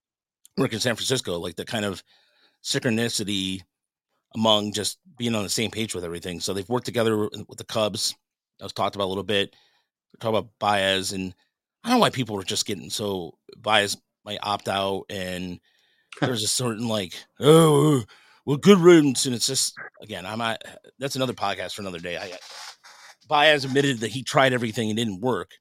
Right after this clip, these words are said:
Speaker 1: And then there's people still giving him crap about it. I, I don't understand.
Speaker 2: Yeah.
Speaker 1: It's, it is ridiculous.
Speaker 2: It's just, you know, some signings don't work. And that's just how it is.
Speaker 1: There
Speaker 2: Um, he still, you know, he,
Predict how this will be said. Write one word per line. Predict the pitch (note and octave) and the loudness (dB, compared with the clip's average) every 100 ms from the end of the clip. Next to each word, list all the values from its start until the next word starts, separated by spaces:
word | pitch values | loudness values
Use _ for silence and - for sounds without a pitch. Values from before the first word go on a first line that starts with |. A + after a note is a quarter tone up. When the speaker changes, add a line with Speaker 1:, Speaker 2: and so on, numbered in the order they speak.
| _ A#2 | _ -8
Speaker 1:
And | A#2 | -4
then | A#2 G#2+ G2 | -2 -4 -6
there's | A2+ - | -8 -8
people | - C3 A2+ | -10 -10 -8
still | - | -10
giving | G#2+ A2+ F#2+ | -8 -10 -10
him | |
crap | - A2 F#2 | -4 -4 -2
about | E2+ E2 | -10 -12
it. | |
I, | F2 F2+ | -10 -10
I | G#2 | -8
don't | G2+ | -8
understand. | F#2+ F2 - F2+ E2+ F2+ _ _ _ - | -10 -12 -14 -14 -14 -16 _ _ _ -8
Speaker 2:
Yeah. | A#2 A#2 - _ _ _ _ - | -6 -6 -10 _ _ _ _ -18
Speaker 1:
It's, | G#2 - - - _ | -8 -6 -6 -10 _
it | E2 | -16
is | E2 - | -16 -18
ridiculous. | F#2 E2+ E2+ F#2+ - - _ _ _ _ | -20 -18 -16 -10 -10 -12 _ _ _ _
Speaker 2:
It's | D#3 C3 | -10 -4
just, | E3+ E3 - | -4 -4 -4
you | D3 | 2
know, | D#3+ F3+ - - _ | 4 2 -2 -14 _
some | - E3+ | 0 0
signings | E3+ F#3 F#3 F#3 D#3+ | 2 2 2 2 2
don't | F3 F3+ | 2 2
work. | G#3+ - - - _ B2 | -2 -4 -10 -20 _ -10
And | C3 | -8
that's | C3 | -4
just | D#3+ D3 | -2 2
how | D#3+ | 4
it | D#3+ | 4
is. | G#3 - - _ _ _ _ _ _ _ - | 2 -2 -14 _ _ _ _ _ _ _ -4
Speaker 1:
There | C3 C3+ | 2 2
Speaker 2:
Um, | B2+ A2+ | 2 -2
he | C#3+ - | -6 2
still, | E3 F#3 F3+ - _ _ _ _ _ _ _ _ _ - | 2 2 0 -8 _ _ _ _ _ _ _ _ _ -4
you | A3+ | 0
know, | F3+ | 4
he, | G#3 A#3+ - | 2 0 -8